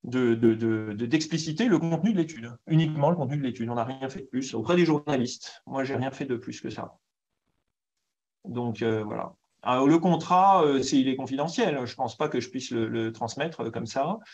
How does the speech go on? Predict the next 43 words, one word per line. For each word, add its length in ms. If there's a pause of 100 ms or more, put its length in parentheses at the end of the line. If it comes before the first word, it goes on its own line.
(280)
Euh, 1160 (760)
donc, 300
euh, 80
voilà. 300
Donc, 220
euh, 140
le 140
contrat 560
est 180
très, 920 (120)
tout 80
ce 60
que 80
je 80
peux 80
vous 140
dire, 260
c'est 180
qu'il 240
dit 220
de 60
manière 340
très, 480 (1500)
euh, 540
que 140
c'est 240
une 100
étude, 560
euh, 460 (180)
voilà, 500
que 100 (180)
on, 240
je 100
travaille, 320
on, 220
on 200
travaillera 400
avec 200
les 100
gens 180
de 120
Uber, 480 (300)
voilà. 200